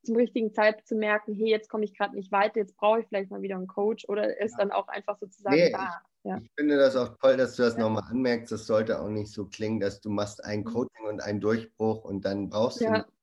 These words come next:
Speaker 2: jemand. Aber es ist, Beispiel ist so ein bisschen wie von einer Mutter,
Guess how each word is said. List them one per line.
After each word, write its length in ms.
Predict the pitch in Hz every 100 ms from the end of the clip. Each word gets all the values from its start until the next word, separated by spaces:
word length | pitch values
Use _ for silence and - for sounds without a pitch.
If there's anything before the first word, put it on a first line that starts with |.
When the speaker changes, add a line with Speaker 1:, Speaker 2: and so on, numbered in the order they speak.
| _
Speaker 2:
jemand. 360 | 98 104 113
Aber 220 | - 113 113
es 140 | 113
ist, 280 | 113 - -
Beispiel 420 | 107 120 - 117
ist 100 | 110
so 60 | 117
ein 80 | 110
bisschen 500 | 110 113 107 107 _ - - _ _ _
wie 120 | 113 113
von 200 | 117 113
einer 100 | 101
Mutter, 680 | 104 113 - 180 220 240